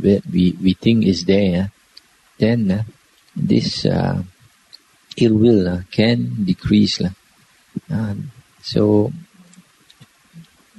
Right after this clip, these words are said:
we can see, uh, in both cases, uh, thorough attention, uh, or thorough consideration, uh, is very important. Uh, and, um, now the third one, uh,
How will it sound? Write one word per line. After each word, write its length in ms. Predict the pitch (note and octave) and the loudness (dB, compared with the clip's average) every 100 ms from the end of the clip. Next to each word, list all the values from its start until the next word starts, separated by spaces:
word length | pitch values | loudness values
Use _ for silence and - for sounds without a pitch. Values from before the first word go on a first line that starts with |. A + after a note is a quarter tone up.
| F#3+ E3 | -8 -2
we 100 | G#2 | 0
can 160 | G2 | 0
see, 380 | F2+ - A#2 G#2+ | -2 2 2 4
uh, 80 | G2 | 2
in 160 | G2 F2+ | 2 2
both 260 | A#2 A2+ | 0 0
cases, 480 | - G#2+ - A2 - | 0 0 2 0 0
uh, 120 | G2 - | -2 0
thorough 580 | G#2 G#2 A2+ A#2 A#2 B2+ | 0 2 4 4 2 0
attention, 640 | B2+ - G2+ G2 - G#2+ F2+ | 0 2 2 2 0 2 2
uh, 100 | F#2+ - - - | -2 -10 -16 -12
or 60 | - | -2
thorough 340 | A2 G#2 A2 | 2 4 2
consideration, 960 | - F#2+ - G2 G2 G2 F#2+ A2+ G2 G2 | 2 0 0 2 4 4 2 0 0 -2
uh, 40 | |
is 240 | - F#3+ | -4 -2
very 300 | G2+ G2 G#2 | 0 2 2
important. 600 | F#2+ - F#2+ G2 - G#2 - _ _ _ _ _ _ _ _ - | 0 0 0 0 -2 -4 -6 _ _ _ _ _ _ _ _ -12
Uh, 200 | G#2 F2+ G2 A2 - - F3+ C3+ | -8 -6 -8 -12 -18 -20 -20 -8
and, 340 | F#2+ F#2 F#2+ G#2 | -2 -2 -2 -2
um, 400 | F#2+ F#2+ F#2+ - - - - - _ _ _ _ _ _ _ - - - _ _ _ _ | -2 -2 -6 -12 -20 -20 -20 -20 _ _ _ _ _ _ _ -16 -16 -18 _ _ _ _
now 260 | G#2+ G2+ G2 | 2 4 4
the 320 | F#2+ F#2+ F#2 | 2 2 2
third 300 | - G#2+ G#2 | 2 0 2
one, 320 | A2+ G#2+ F#2+ | 2 4 4
uh, 160 | G2 | 2